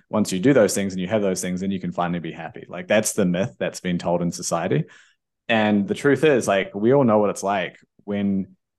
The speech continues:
we enter a room and there's someone that we just adore and that we love, like,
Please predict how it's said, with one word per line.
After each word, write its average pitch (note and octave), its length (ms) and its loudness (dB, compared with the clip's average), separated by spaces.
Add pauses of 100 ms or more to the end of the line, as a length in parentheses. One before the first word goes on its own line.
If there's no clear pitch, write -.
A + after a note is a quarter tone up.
(120)
we A2+ 160 -2
enter B2 260 0
a G#2 60 0
room A#2 560 -2
and G#2 160 -4
there's G2+ 140 -6
someone A2 340 -2
that G#2+ 80 -2
we F#2+ 140 -6
just F#2+ 280 -10
adore F#2+ 600 2
and F#2+ 140 0
that F#2+ 60 0
we F#2 100 -2
love, G#2 420 0
like, G2 320 -2